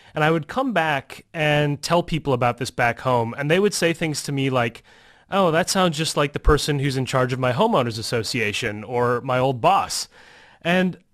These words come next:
I started to wonder, you know, is there a parallel between some of the awful people I interviewed in broken systems around the world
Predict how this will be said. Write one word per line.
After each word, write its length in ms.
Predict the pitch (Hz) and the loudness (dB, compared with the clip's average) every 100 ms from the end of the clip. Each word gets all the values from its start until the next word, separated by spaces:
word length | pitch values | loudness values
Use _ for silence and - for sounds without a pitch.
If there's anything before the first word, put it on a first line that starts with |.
| - | -4
I 100 | 190 | -2
started 320 | - 262 226 | 2 0 0
to 80 | 196 | -2
wonder, 540 | 175 208 202 143 135 | 2 2 4 2 2
you 100 | 165 | -2
know, 220 | 156 147 147 | -2 -2 -2
is 220 | 190 202 | -2 0
there 180 | 196 202 | 2 4
a 80 | 170 | 4
parallel 640 | - - 208 151 107 107 | 6 4 6 2 2 -2
between 580 | 123 127 - 143 143 147 - | -4 -4 0 2 2 0 -4
some 240 | - 185 | -2 0
of 80 | 160 | 0
the 80 | 151 | 0
awful 320 | 143 151 160 | 0 0 -2
people 500 | - 160 143 139 131 135 | -2 -4 -2 -2 -2 -2
I 220 | 135 147 | 0 0
interviewed 460 | 147 139 127 127 | 0 0 0 0
in 120 | 120 110 | -2 0
broken 340 | 127 127 139 | 0 2 0
systems 420 | - 131 139 120 | -2 -4 -4 -4
around 280 | 120 117 110 | -2 -2 -2
the 60 | 107 | -4
world 380 | 101 92 107 | -6 -4 -6